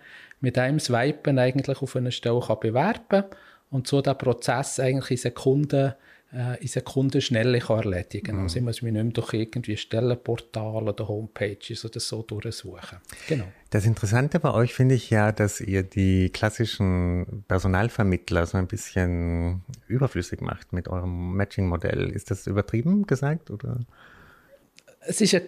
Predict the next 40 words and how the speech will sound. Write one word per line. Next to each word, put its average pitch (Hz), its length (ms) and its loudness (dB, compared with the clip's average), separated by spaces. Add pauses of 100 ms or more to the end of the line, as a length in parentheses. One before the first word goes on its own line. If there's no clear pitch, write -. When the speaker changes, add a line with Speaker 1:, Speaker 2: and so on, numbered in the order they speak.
(160)
Speaker 1:
gewagte 160 720 4
Aussage. 185 600 4
Wir 175 120 4
werden 143 340 2
öfter 151 220 -2
mal 143 100 4
auf 139 140 0
das 135 280 2
angesprochen. 160 640 2
Es 147 120 2
ist 143 120 0
ja 180 80 0
so, 160 260 0
ich 170 120 0
glaube, 147 220 2
Matchbox 156 560 -2
per - 140 -2
se, 143 240 2
wenn 151 200 0
man 123 40 0
es - 120 -4
so 135 260 2
anschaut, 151 360 2
ist - 180 -6
das - 140 -6
korrekt. - 720 -2 (640)
Ähm, 139 300 4
auf - 160 0
der 147 120 2
anderen 165 360 4
Seite 151 400 0
denke 135 320 -2
ich 143 80 2
aber, 135 140 0
es 139 100 -2
wird 139 220 4
immer 156 160 4
Positionen, 151 880 2
Stellen 135 500 2
geben, 131 360 2